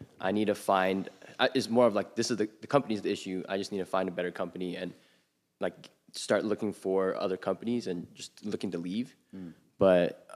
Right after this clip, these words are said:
Speaker 1: um, having that hope and that security in Christ, uh, like, allowed me to kinda just sit in it and then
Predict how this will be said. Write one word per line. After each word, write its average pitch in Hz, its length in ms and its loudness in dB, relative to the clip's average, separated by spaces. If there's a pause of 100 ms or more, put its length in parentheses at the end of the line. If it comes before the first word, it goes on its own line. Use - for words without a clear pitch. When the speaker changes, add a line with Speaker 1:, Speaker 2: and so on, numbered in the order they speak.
Speaker 1:
um, 90 540 4 (1900)
having 127 380 6
that 101 180 4
hope - 440 2
and 98 140 0
that 90 80 -2
security 95 360 0
in 98 200 -2
Christ, - 480 -2
uh, - 120 -6 (200)
like, 90 260 -2 (640)
allowed 104 260 6
me 101 100 2
to 101 160 -2
kinda 101 180 0
just 92 200 -2
sit - 160 4
in 104 120 2
it 101 100 2
and 98 120 0
then 92 300 0